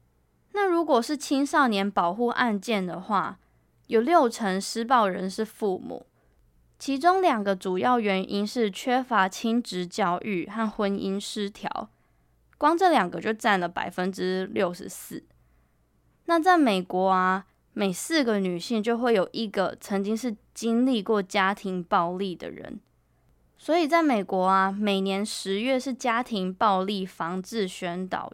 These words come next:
月，这个活动的代表色是紫色，所以有时候就可以看到有人特别在十月的某一天戴上紫色的胸花啊，或是穿紫色的衣服。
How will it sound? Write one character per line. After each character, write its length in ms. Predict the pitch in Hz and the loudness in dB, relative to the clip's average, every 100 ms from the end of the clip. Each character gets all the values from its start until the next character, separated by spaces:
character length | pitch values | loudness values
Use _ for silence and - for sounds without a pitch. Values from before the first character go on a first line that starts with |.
| 196 | -8
月， 200 | 190 - _ _ _ _ _ _ _ _ | -8 -8 _ _ _ _ _ _ _ _
这 120 | 403 | 0
个 120 | 370 | 0
活 260 | 262 220 208 | 4 4 6
动 220 | 233 262 | 6 4
的 100 | 208 | 2
代 240 | 202 226 196 | 2 2 2
表 240 | 110 127 | -2 -4
色 240 | - 202 | 0 0
是 140 | 190 202 | 2 -2
紫 320 | - 143 117 | -4 -12 -10
色， 340 | - - 180 - _ _ _ _ _ | -8 -4 -4 -6 _ _ _ _ _
所 220 | - 330 | -4 0
以 160 | 392 403 | 2 4
有 180 | 262 208 | 2 2
时 140 | - | 0
候 160 | 226 269 | 2 2
就 160 | 320 | 2
可 180 | 320 294 | 0 2
以 60 | 202 | 0
看 280 | 254 277 262 | 2 2 6
到 160 | 262 | 6
有 180 | 220 196 | 6 2
人 200 | 180 190 | 2 0
特 300 | - 349 233 | 2 4 4
别 240 | 196 190 | 2 -2
在 160 | 202 254 | 0 -2
十 380 | 247 - 185 190 | -4 -8 -6 -2
月 180 | 247 240 | 0 2
的 140 | 196 | 0
某 260 | 180 175 202 | 0 -2 -4
一 80 | |
天 380 | 220 254 220 214 | -6 -4 -2 -2
戴 200 | 226 233 | 0 0
上 260 | 226 247 214 | 0 -2 -2
紫 200 | - 175 | -6 -12
色 220 | 170 240 | -4 -4
的 100 | 196 | -2
胸 380 | 185 - 202 208 | -4 -2 -2 -2
花 220 | 214 214 | 0 2
啊， 340 | 202 196 175 180 | 4 2 0 -2
或 140 | 214 | -4
是 120 | 220 | -6
穿 260 | 214 208 208 | -4 -6 -6
紫 200 | 208 208 | -8 -14
色 240 | - 202 | -6 -4
的 120 | 180 - | -4 -8
衣 240 | 180 185 | -10 -10
服。 280 | 185 - | -12 -16